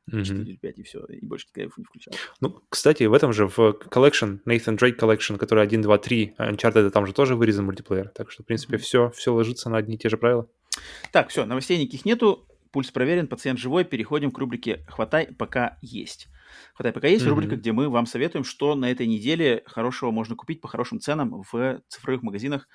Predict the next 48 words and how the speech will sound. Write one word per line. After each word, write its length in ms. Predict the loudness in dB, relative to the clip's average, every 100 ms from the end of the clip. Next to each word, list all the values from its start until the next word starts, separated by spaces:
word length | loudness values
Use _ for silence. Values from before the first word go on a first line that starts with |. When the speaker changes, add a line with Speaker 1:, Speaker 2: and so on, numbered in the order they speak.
| -20 -20 -20 -18 -18 -14 -4
Speaker 2:
а, 360 | -2 -2 -4
наших 300 | -6 -8 -8 -6
любимых 480 | -2 0 0 -4 _
консолей. 1080 | -8 -6 -6 -6 -2 0 0 -4 -8 -10 -14 -18 -20 _ _ -6
Павел, 260 | -2 -2 -4
что 200 | -4 -4
у 40 |
тебя 160 | -2 -4
приготовлено? 400 | -4 -6 -4 -2
У 20 |
меня 120 | -2
сегодня 300 | -2 -4 -6 -10 _ -2
три 200 | 0 0
штуки, 440 | -2 -4 -6 -12
все 200 | -4 -2
для 140 | 0 0
Xboxа. 420 | 0 -2 -2 -12 _ -2
Speaker 1:
Не, 160 | 0 2
Speaker 2:
Три. 0 |
Speaker 1:
сегодня, 360 | 0 -4 -6 -16 _ _ _ -2
не, 160 | 0 0
сегодня 260 | 2 4
одну 180 | 4 4
при-, 160 | 4 4
одну 300 | 4 6 6
игру 140 | 6
принёс. 460 | 4 2 0 -2 -4
О, 380 | 0 2 0
Speaker 2:
О, 60 | 4
Speaker 1:
я 120 | 4
бы 100 | 6
Speaker 2:
ничего. 0 |
Speaker 1:
хотел, 380 | 4 2 6 6
чтобы 260 | 6 4 6
она 120 | 6
была 180 | 8 8
на 100 | 6
Свиче, 520 | 2 0 0 -2 -4 -10 -20 -20 -12
Speaker 2:
Мгм. 240 | -8 -6 -4
Speaker 1:
потому 160 | -2
что, 200 | -2 -2
мне 100 | 0
кажется, 280 | 2 2 0
на 60 | -4
Свиче 320 | -4 0 0
ей 40 |
больше 320 | 4 4 4
места. 380 | -2 -2 -2 -6